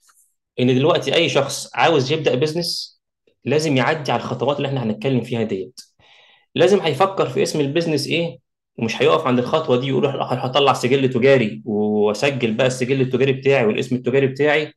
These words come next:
ويلا نتوكل على الله." لأ، حضرتك لازم تبدأ بخطوات مهمة جدا الأول. أول خطوة فيهم إن أنت لازم هتخش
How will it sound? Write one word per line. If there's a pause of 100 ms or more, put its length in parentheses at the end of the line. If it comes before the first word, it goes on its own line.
ويلا
نتوكل
على
الله."
لأ، (280)
حضرتك
لازم
تبدأ
بخطوات (520)
مهمة
جدا
الأول. (1600)
أول
خطوة
فيهم
إن
أنت
لازم
هتخش